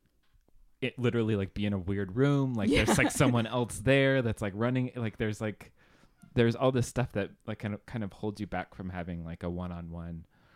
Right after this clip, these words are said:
Speaker 1: relationship.
Speaker 2: Mm-hmm.
Speaker 1: Um, but how do you look back on that memory now?
Speaker 2: Mm-hmm.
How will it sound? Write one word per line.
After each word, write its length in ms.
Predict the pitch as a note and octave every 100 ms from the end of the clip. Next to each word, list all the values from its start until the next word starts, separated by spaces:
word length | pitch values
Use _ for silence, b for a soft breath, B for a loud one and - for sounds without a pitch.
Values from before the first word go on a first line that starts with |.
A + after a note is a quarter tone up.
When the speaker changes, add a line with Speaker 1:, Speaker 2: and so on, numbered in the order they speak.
| b
Speaker 1:
relationship. 920 | G2+ G2 G2 A2+ A2 - F2+ E2 - G#3
Speaker 2:
Mm-hmm. 280 | F#3+ E3 B2
Speaker 1:
Um, 240 | F#2 F2
but 180 | G2+ - _ - _ _ _ - _ _ _ -
how 240 | A2+ A2
do 80 | A2
you 80 | G#2
look 240 | F#2+ -
back 260 | F2 F2 -
on 120 | F2+
that 140 | E2+
memory 360 | D#2+ F2+ F2+ E2+
now? 280 | E2+ F2+ -
Speaker 2:
Mm-hmm. 340 | G#3 G3+ F3